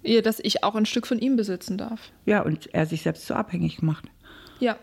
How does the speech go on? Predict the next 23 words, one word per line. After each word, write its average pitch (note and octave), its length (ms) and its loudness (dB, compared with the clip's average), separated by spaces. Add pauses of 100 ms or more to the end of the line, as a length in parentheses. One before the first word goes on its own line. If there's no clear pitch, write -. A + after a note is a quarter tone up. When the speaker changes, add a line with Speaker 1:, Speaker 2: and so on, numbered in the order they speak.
Speaker 2:
Durch F3 160 -2
die F#3+ 80 2
Speaker 1:
Ja. F3+ 80 4
Speaker 2:
anderen E3+ 220 4
Frauen D#3+ 380 0
ist - 200 -4
er F3+ 80 2
ja D#3+ 140 2
immer F3+ 180 4
mit F#3 140 2
einem F#3 200 4
Fuß - 280 -2
in F#3 60 4
der F3 80 4
Unabhängigkeit. F3 680 0
Speaker 1:
Das A3+ 100 -2
ist A#3 160 -4
richtig. G#3+ 400 -2 (240)
Speaker 2:
Also F3 140 2
Speaker 1:
Das F3 80 2
ist E3+ 80 2
Speaker 2:
du A#3 60 6
Speaker 1:
richtig. A3+ 100 6